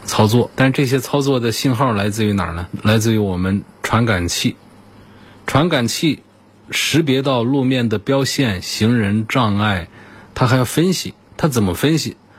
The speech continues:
它就得通过经验。这个经验就来自于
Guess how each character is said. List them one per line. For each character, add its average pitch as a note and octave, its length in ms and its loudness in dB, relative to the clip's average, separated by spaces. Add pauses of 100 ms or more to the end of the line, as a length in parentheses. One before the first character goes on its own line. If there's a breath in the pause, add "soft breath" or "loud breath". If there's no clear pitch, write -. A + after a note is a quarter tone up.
(1500 loud breath)
它 - 160 0
就 A2+ 120 2
得 F#2 120 -2
通 A2 280 -2
过 G2+ 140 0
经 A#2+ 240 0
验。 A#2+ 180 -2 (260)
这 - 120 -2
个 A#2 80 2
经 G3+ 220 2
验 F#3 180 2
就 A2+ 120 -2
来 G2 220 -2
自 G2+ 180 -4
于 F#2 240 -2